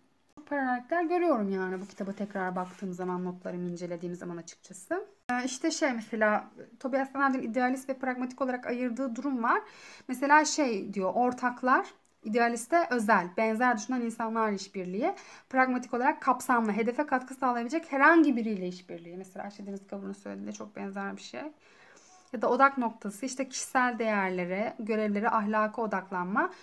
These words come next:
idealizm için bu. Pragmatizm içerisinde alternatiflere, etrafındakilere odaklanma. Ee, eylem çağrısı olarak işte niha-, nihai hedef,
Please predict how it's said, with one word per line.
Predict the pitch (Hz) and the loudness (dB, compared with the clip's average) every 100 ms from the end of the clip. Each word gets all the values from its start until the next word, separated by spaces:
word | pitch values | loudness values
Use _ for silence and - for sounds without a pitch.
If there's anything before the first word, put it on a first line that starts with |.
| - | -14
idealizm | 208 208 214 214 202 190 | -2 4 4 4 0 -4
için | 180 190 220 | -4 -6 0
bu. | 330 | 0
Pragmatizm | 311 262 254 247 240 226 | 0 -4 -4 -10 -6 -4
içerisinde | 208 214 233 | -4 -6 0
alternatiflere, | 285 247 254 226 233 285 | 0 2 0 -2 -2 -4
etrafındakilere | 269 247 233 233 233 233 208 | -4 -2 -2 -2 -6 -4 -4
odaklanma. | 196 180 165 - 170 160 165 302 381 _ _ _ _ _ _ _ _ _ _ _ _ 277 | -4 -4 -6 -6 -12 -8 -6 -6 -8 _ _ _ _ _ _ _ _ _ _ _ _ -4
Ee, | 220 214 214 214 220 220 220 220 - - _ _ _ _ - | -2 0 0 0 0 -2 -4 -6 -10 -16 _ _ _ _ -8
eylem | 247 254 269 | -2 2 2
çağrısı | 269 262 240 240 | 4 4 4 0
olarak | 240 | -4
işte | 254 254 | -2 -2
niha-, | 240 240 240 233 | 0 0 2 0
nihai | 240 240 247 240 | 2 4 4 0
hedef, | 214 220 302 | 2 2 0